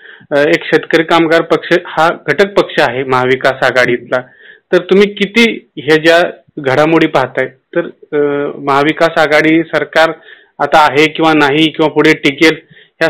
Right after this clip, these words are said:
संदर्भात वातावरण चालू असताना तुमची भू-, भूमिका किंवा तुमचं मत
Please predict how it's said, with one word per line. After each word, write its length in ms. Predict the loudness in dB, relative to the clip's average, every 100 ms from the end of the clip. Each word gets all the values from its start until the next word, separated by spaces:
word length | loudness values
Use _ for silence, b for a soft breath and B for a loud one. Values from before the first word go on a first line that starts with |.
| 0
संदर्भात 680 | 0 2 2 2 0 0 0
वातावरण 500 | 2 2 2 4 2
चालू 240 | 2 2
असताना 400 | 2 0 0 0
तुमची 440 | 2 0 0 2 4
भू-, 260 | 4 4
भूमिका 400 | 0 0 2 0
किंवा 260 | 0 0 -2
तुमचं 400 | 0 -2 2 4
मत 200 | 4